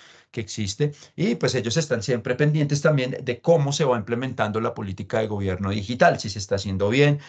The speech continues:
si corresponde con los objetivos del Plan Nacional de Desarrollo, con los objetivos de Naciones Unidas, etcétera. Y finalmente, pues las entidades públicas,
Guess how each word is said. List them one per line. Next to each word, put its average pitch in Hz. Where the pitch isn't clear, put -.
si -
corresponde 101
con 113
los 110
objetivos 104
del 113
Plan 95
Nacional 95
de 98
Desarrollo, 135
con 110
los 101
objetivos 101
de 110
Naciones 98
Unidas, 156
etcétera. -
Y 123
finalmente, 120
pues 143
las 110
entidades 98
públicas, 135